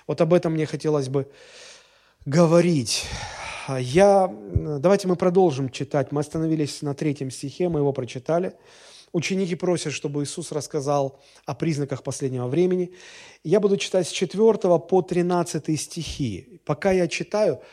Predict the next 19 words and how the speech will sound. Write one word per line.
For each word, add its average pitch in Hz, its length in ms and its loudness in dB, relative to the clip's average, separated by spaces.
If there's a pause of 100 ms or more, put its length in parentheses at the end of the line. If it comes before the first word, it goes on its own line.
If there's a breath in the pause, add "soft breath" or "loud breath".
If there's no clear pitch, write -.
(140 loud breath)
постарайтесь 208 600 -4
в 147 40 -6
этом 151 220 -4
тексте, - 520 -6 (580 soft breath)
в 139 140 4
этих 220 220 6
словах 175 520 2
Христа 156 480 0
увидеть 170 540 0 (100)
как 165 220 -4
минимум 196 520 0
три, 175 720 -2 (600)
три 165 600 2 (260)
реакции, 151 1000 0 (720)
которые 151 640 0 (120)
Христос 196 680 0
ожидает 147 580 -2
от - 240 -8
нас, 104 380 -8